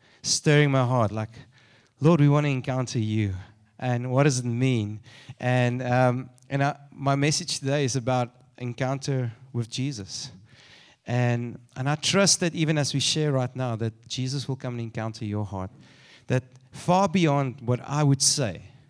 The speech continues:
that he will reach into your heart and that he will encounter you. All right, so the word encounter means to meet someone without expecting or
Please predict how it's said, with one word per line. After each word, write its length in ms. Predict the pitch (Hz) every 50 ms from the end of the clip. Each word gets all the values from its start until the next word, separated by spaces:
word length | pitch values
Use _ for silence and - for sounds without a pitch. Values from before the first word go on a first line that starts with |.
| _ _ _ _ _ _ _ _ _ _ _ _ _ _ _ _ _ _
that 160 | - 117 113
he 140 | 117 123 127
will 160 | 120 120 113
reach 280 | 107 110 113 110 - -
into 220 | 123 110 98 -
your 220 | 104 101 107 104 98
heart 400 | - - 92 - - - - - - _
and 140 | - 110 107
that 140 | 110 113 110
he 100 | 127 127
will 140 | 123 123 123
encounter 500 | 113 110 104 - 107 104 104 - - 101
you. 240 | 92 90 90 85 - - _ _ _ _ - - - - - - - - - - - - - _ -
All 80 | - 131
right, 320 | 147 165 165 135 110 -
so 320 | - - 180 180 180 - - - - _ _ _ _ _ _ _ _ _ _ _ _ _ - - - - -
the 100 | 165 160
word 420 | 143 151 175 208 240 247 - - - -
encounter 880 | 180 175 165 - - 175 175 185 190 180 - 147 117 117 143 165 156 - - - - - _ _ -
means 340 | 123 135 147 147 - - -
to 140 | - 147
meet 280 | 139 131 139 165 208 190
someone 600 | - - 151 127 117 113 110 110 107 113 147 175 - - _ _ _ _ _ _ - -
without 380 | 127 131 120 151 160 180 180 180
expecting 800 | 170 - - - - - - 185 - _ - - 127 127 127 -
or 200 | - 117 117 117